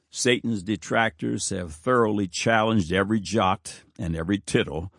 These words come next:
and have thoroughly failed. You can be confident that God's word is the foundation upon which to build a life that will last forever.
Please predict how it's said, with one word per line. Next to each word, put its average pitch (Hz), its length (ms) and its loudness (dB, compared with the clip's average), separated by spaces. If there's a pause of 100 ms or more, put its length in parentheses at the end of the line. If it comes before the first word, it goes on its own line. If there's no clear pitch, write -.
(360)
and 117 160 2
have 120 320 6
thoroughly 95 600 4
failed. - 460 -4 (480)
You 107 180 4
can 120 180 2
be 117 140 2
confident - 640 2 (360)
that 90 220 -6
God's 143 400 0
word 143 380 4
is 190 240 6
the 165 140 2
foundation 151 800 4
upon 120 420 2
which 147 240 2
to 135 100 2
build 131 260 2
a 123 40 4
life 113 520 2
that 110 140 -2
will 95 220 0
last 117 420 2
forever. 82 580 -6